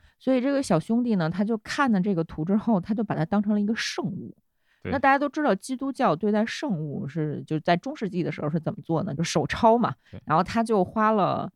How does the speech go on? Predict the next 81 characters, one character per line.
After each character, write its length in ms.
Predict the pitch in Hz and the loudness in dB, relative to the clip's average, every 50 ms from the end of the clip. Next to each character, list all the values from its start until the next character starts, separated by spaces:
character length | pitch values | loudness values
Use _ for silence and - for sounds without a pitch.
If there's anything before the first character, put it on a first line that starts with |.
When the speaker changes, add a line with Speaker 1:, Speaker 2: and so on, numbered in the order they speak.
| _ _ _ _ - - - - - - - - - | _ _ _ _ -12 -8 -6 -4 -2 -2 -2 -2 -2
Speaker 1:
十 280 | 147 143 147 185 269 349 | -2 0 2 2 2 2
年 320 | 320 220 160 139 135 - | 2 2 2 2 0 -4
的 120 | - 131 117 | -4 -6 -6
时 220 | - - - 160 | -6 -8 -10 -12
间 400 | 165 156 127 113 107 - - - - | -10 -8 -6 -6 -6 -6 -8 -8 -6
把 160 | - 143 - | -6 -6 -4
它 160 | - 151 143 131 | -4 -4 -2 -2
完 200 | 120 139 135 180 | -2 -2 -2 -2
整 140 | 185 147 | -2 -2
的 80 | 143 139 | -2 -4
复 180 | - - 226 185 | -6 -2 -2 0
原 200 | 147 113 - 147 | 0 0 -2 -4
出 180 | - - 156 | -2 -2 -2
来， 160 | - 131 - - - - - - | 0 -2 -4 -8 -12 -20 -20 -18
还 180 | _ - 139 131 | _ -4 0 2
用 220 | 165 180 180 165 | 2 2 2 2
了 80 | 147 143 | 2 0
什 100 | 139 147 | 0 -2
么 140 | 165 151 143 | -2 -2 -2
那 140 | 151 160 151 | 0 0 0
个 240 | 139 151 143 135 143 - _ _ | 0 -2 -2 -2 -4 -4 _ _
Speaker 2:
什 140 | - - 120 | -14 -10 -8
么 80 | 117 | -6
各 180 | 120 - 165 143 | -4 -2 -2 -2
种 220 | 113 104 104 107 | -2 -4 -6 -8
什 60 | 101 | -8
么 40 | 110 | -8
Speaker 1:
什 60 | 110 | -8
么， 80 | 117 120 | -8 -6
呃， 100 | 120 120 | -2 0
什 80 | 143 170 | 2 2
么 80 | 170 | 2
金 420 | 170 - - 214 214 208 208 214 208 | 2 2 2 4 6 6 6 6 6
叶 180 | 226 220 185 147 127 - - | 6 6 6 6 6 2 0
的， 360 | - 139 143 - - - 156 | 0 0 0 0 0 -2 -2
什 140 | - 175 143 | -2 -2 -2
么 180 | 143 147 151 143 - | 0 0 -2 -2 -2
橄 300 | - 151 151 143 165 190 | -2 -2 0 2 4 6
榄 500 | 190 170 151 123 - - - 131 139 139 - | 6 4 4 2 -2 -6 -8 -8 -8 -8 -8
图 280 | - - - 143 151 | -8 -8 -4 -4 -2
像 400 | 185 - 208 208 190 170 147 139 | -2 2 4 4 4 4 4 2
什 120 | 151 156 160 | -2 -4 -2
么。 60 | - | -2
Speaker 2:
对， 100 | 151 135 113 110 - 139 | -2 0 2 2 2 2
在 140 | - 160 139 | 2 2 0
边 180 | 120 147 147 | 0 -2 -4
上 140 | 147 151 131 | -4 -4 -4
描 240 | 117 113 104 117 131 | -2 -2 -2 -2 -4
边 240 | 131 151 156 156 151 | -4 -4 -6 -6 -4
描 240 | 139 123 113 135 147 | -4 -4 -4 -2 -2
得 100 | 147 147 | -4 -4
细 280 | - - - 214 180 | -4 -6 -6 -6 -6
细 180 | - - 135 127 | -6 -6 -8 -8
密 160 | 131 135 123 | -8 -8 -10
密 120 | 120 117 | -4 0
的， 60 | 185 190 | 4 4
Speaker 1:
对， 120 | 175 160 | 4 6
Speaker 2:
非 100 | - 202 | 6 6
常 160 | 208 190 202 | 4 4 4
好 160 | - 233 202 | 2 2 0
看。 140 | - - - - - | 0 -4 -10 -4 -2
Speaker 1:
就 60 | 208 | -2
是 40 | 190 | -2
做-， 20 | - | 0
做 100 | 262 247 | -2 -2
得 40 | |
非 120 | 208 277 240 | -2 0 0
常 160 | 254 202 202 | 0 0 0
的 80 | 214 208 | -2 -4
精 360 | 208 - - 220 214 220 220 | -6 -8 -6 -2 -2 0 0
美。 80 | 196 135 | 0 -2
Speaker 2:
<laughs> 40 | 131 | -2
但 60 | 120 | -2
实 60 | 87 | -4
际 40 | 135 | -4
上 100 | 139 143 | -4 -4
是 120 | - 127 | -4 -4
张 100 | 120 120 | -4 -2
电 140 | 113 123 104 | -2 -2 -4
路 80 | 95 - _ | -4 -8 _
图。 180 | - - 101 | -16 -14 -6